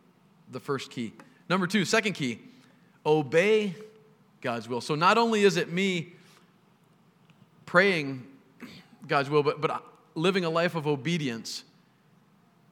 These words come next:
is directly tied to powerful and effective prayers. I don't know if you realize that, but as we live our lives in obedience, that has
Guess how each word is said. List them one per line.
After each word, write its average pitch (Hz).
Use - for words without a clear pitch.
is 143
directly 151
tied 156
to 151
powerful 151
and 135
effective 131
prayers. 101
I 143
don't 165
know 170
if 160
you 160
realize 160
that, 110
but 147
as 175
we 233
live 226
our 190
lives 160
in 170
obedience, 151
that 156
has 180